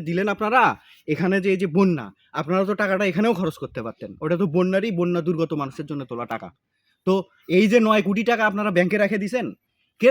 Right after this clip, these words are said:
এটা ব্যাংকেই রেখে দিবেন? তো ভালো, এটা আগে কইলেন না যখন টাকাগুলো তুললেন, যে আমরা টাকাগুলো তুলে ব্যাংকে রেখে দিব, তারপরে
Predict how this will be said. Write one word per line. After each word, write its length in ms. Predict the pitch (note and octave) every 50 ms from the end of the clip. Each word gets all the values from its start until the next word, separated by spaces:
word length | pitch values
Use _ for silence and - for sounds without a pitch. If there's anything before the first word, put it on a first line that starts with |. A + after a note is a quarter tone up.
| C4 B3
এটা 100 | A#3 G#3 D#3+
ব্যাংকেই 260 | F3+ G3+ G#3 C4 C4 B3 B3+
রেখে 140 | A3 A#3 G3+
দিবেন? 180 | G#3 G3 F3 B2 G2 - _ _ _ _ _ _ _ _ _ _ _ _ _ _ -
তো 40 | G#3 F3+
ভালো, 140 | G3+ B3+ C#4+ C4
এটা 100 | B3 C#4 C4+ A3+
আগে 120 | A#3 A#3 F#3
কইলেন 220 | A3+ A3+ A#3 B3+ C4+ C4+
না 60 | D4+ E4 - _ _ _ - C3
যখন 160 | D#3 D#3+ F#3 F3+ F#3
টাকাগুলো 280 | F3 F#3 F3+ G3+ G#3 G#3 -
তুললেন, 200 | G#3+ A3 A#3+ B3 A#3
যে 60 | G#3+ F#3
আমরা 120 | F3 F#3 F3+ G3
টাকাগুলো 300 | F3+ E3+ E3 E3+ F3+ F#3 F3+
তুলে 140 | F#3 F#3 F#3 F3
ব্যাংকে 180 | E3+ E3 E3 F#3 F#3+
রেখে 140 | F3+ F#3 F#3 F3+
দিব, 100 | F#3 A#3 C4+ - _ _ _ _ _ _ _ _ _ _ -
তারপরে 320 | E4 D#4 A#3+ C#4+ C#4 B3+